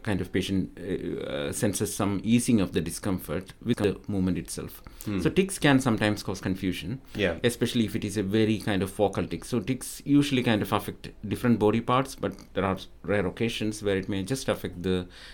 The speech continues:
Speaker 1: neck or the shoulder muscles on its own, and where it can cause a bit of confusion.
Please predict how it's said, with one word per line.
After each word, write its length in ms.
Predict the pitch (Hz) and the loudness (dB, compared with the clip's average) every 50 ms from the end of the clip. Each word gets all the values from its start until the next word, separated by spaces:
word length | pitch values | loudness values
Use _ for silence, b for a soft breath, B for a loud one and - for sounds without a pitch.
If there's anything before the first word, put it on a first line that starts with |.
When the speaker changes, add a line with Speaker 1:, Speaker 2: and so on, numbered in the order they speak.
| B B - | B B 0
Speaker 1:
neck 280 | 104 98 95 95 - | 0 0 0 -2 -2
or 120 | 98 90 85 | -2 -2 -2
the 80 | 87 | -2
shoulder 320 | 90 - - 98 98 87 107 | -4 -2 -2 -2 -2 -2 -2
muscles 460 | 107 92 92 - - 82 80 - - - | -2 -2 -2 -4 -6 -10 -10 -10 -8 -4
on 100 | 95 87 | -4 -4
its 200 | 85 82 - - | -4 -4 -4 -4
own, 180 | 110 90 82 78 | -4 -2 -2 -2
and 220 | 80 90 92 85 | -2 -2 -2 -2
where 100 | 98 95 | -2 -2
it 140 | 85 80 - | -4 -4 -4
can 160 | 104 95 92 | -2 -2 -2
cause 240 | - - 87 - - | -2 -4 -6 -6 -8
a 20 | |
bit 140 | 80 - 90 | -8 -8 -8
of 80 | 90 - | -8 -8
confusion. 580 | - 82 80 - 92 82 85 - - 82 110 | -8 -10 -8 -8 -8 -10 -8 -8 -10 -8 -2